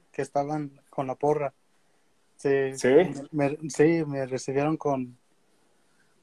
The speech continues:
Speaker 1: pues, estaba, estaba padre, la, la mera verdad. Ahora quiero ir al Estadio Azteca, ojalá ya para este año cuando se abra,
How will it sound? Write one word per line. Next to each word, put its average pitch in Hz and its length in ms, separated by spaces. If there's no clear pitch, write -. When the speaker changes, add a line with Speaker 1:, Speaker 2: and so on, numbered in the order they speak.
Speaker 1:
pues, 143 220
estaba, 170 360
estaba 165 320
padre, 151 400
la, 135 260
la 135 140
mera 143 240
verdad. 139 380
Ahora 156 720
quiero 160 220
ir 165 160
al 151 180
Estadio 151 280
Azteca, 151 500
ojalá 143 400
ya 147 140
para 147 220
este 143 200
año 147 340
cuando 139 180
se - 140
abra, 139 520